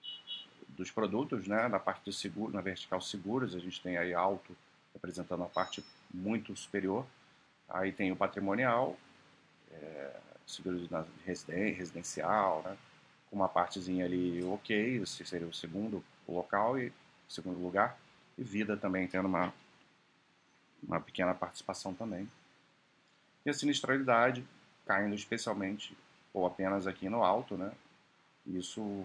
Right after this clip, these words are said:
faz toda a diferença, mesmo que ela tenha subido em outros, em outros segmentos. Aqui é que vai determinar o resultado.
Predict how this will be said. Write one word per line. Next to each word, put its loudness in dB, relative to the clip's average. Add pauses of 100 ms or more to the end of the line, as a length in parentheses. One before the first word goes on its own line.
(100)
faz 2
toda -2
a -4
diferença, 0
mesmo -2
que -10
ela 4
tenha -2
subido -4 (420)
em 2
outros, -2 (1500)
em 0
outros -4
segmentos. -2 (360)
Aqui -4
é 0
que -4
vai 0
determinar -2
o -4
resultado. -4